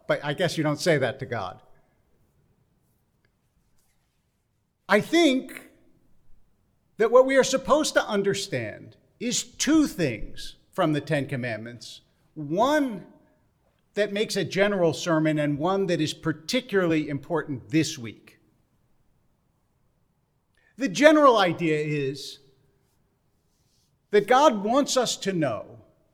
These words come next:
that "don't murder" isn't a human rule.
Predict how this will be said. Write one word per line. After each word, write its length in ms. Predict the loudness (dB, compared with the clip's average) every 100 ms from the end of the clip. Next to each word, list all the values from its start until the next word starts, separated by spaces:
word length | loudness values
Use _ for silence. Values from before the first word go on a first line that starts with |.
| _ _ _
that 320 | -6 -4 -4 2
"don't 340 | 2 2 -2
murder" 640 | -2 0 0 -2 -12 -20 _ _ _ _
isn't 400 | -4 -4 -2 -6 -6
a 80 | -8
human 560 | -6 -4 0 0 0
rule. 360 | -2 -4 -6